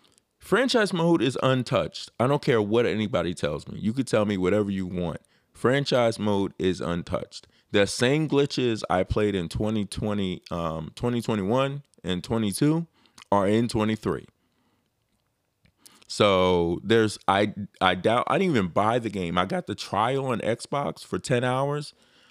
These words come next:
I got through four hours, deleted the game because it's the same game.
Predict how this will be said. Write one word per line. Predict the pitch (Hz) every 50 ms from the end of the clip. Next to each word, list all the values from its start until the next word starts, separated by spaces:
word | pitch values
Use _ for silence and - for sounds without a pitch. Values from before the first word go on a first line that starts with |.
| _ _ _
I | - 110 101
got | - - 87 -
through | - 113 101 98
four | - - 139 143 139 127
hours, | 123 123 123 120 120 120 117 117 - - _ _ _ _ _ _ _ _ _ _ _ _ _ -
deleted | - 107 101 101 104 104 98 80
the | 82 92
game | 85 90 78 - 50 - - _ _ _ _ _ _ _ _ _ _ _ -
because | 107 110 - 139 127 117
it's | 123 123
the | 127 131
same | - - 165 151 151 151
game. | 147 180 190 139 - -